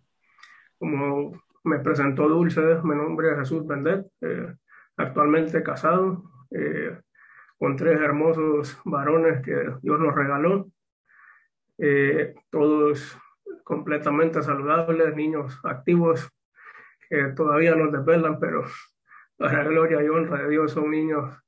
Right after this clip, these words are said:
eh, saludables que no, no nos podemos quejar. Eh,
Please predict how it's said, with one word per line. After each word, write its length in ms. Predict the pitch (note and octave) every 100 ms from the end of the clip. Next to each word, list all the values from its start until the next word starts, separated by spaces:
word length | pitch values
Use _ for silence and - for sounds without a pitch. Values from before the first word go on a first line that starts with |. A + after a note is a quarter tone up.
| -
eh, 280 | A3 - - - _ _
saludables 640 | - D3+ D3 D#3 D3+ D3+ C3
que 180 | - - - _ _ - - - - _
no, 260 | D#3 D3 D3
no 140 | D3+
nos 220 | D3+ C3+
podemos 340 | C3 D3 D3 -
quejar. 380 | C#3 D3+ F3 - - _ _
Eh, 480 | - D3+ D#3 D3